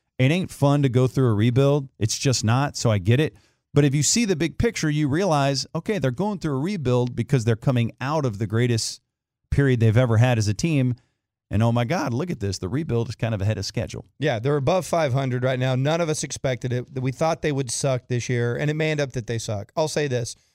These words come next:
Speaker 2: All those stats that you read, all those numbers, all that reflection, to me,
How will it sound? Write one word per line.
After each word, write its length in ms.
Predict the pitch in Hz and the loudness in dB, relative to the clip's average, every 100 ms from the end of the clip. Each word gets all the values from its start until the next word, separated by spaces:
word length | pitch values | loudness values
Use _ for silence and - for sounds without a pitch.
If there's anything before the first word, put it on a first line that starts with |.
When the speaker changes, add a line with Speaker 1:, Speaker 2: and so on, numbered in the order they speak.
| _ - | _ 0
Speaker 2:
All 240 | 180 202 | 2 2
those 180 | 196 170 | 0 0
stats 460 | - 151 143 147 | -2 -2 -2 -2
that 160 | 143 127 | -8 -6
you 80 | 139 | -2
read, 240 | 139 139 | 0 2
all 100 | 143 | 0
those 220 | 147 139 | 0 -2
numbers, 500 | 113 123 131 131 127 | 0 0 0 -2 -4
all 160 | 127 135 | -2 -2
that 140 | 135 | -2
reflection, 520 | 127 117 135 131 135 117 | -4 -4 -6 -4 -4 -4
to 120 | 139 | -4
me, 400 | 127 147 156 151 | -4 -4 -4 -6